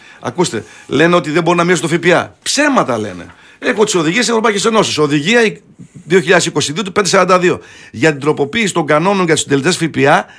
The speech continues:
την απλούστευση των καθεστώτων Φ Π Α για τις μικρές επιχειρήσεις. Ξέρετε τι λέει εδώ;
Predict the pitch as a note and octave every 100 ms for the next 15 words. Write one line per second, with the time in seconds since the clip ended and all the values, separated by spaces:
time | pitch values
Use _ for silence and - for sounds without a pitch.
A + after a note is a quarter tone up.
0 | - _ D3+ D#3 D3+ - A3+ A3 F#3+ -
1 | D3 D3 C3+ B2+ F#3+ A#2+ C3+ B2 C#3 F3+
2 | G#3 - - D3 C3 D#3 G3+ F#3+ D3+ G#3
3 | F3+ F2 - - _ E3+ E3+ E3+ F#3 G3+
4 | D3